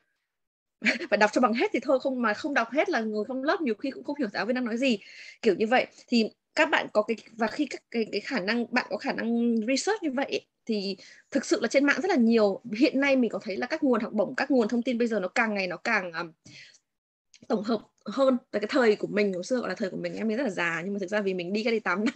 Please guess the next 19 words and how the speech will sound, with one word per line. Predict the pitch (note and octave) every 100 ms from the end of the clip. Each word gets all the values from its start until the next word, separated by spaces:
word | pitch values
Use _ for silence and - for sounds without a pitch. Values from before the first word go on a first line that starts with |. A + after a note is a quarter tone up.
| C4
rồi. | A#3 A3+ - G4+ C5 A#4+ F4
Cho | B3
nên | B3 A#3+
là, | G3 - -
là, | G#3+
là, | F#3 F#3
là | F#3 F3+
thời | B3+ A3
đấy | G3+
thì | C#4+
các | A#3+ B3
thông | C#4+
tin | C4 B3+
nó | A#3+
khá | B3+
là | F#4+ F4+
rải | G#3+ F#3+
rác | D#3 C4
đó. | B4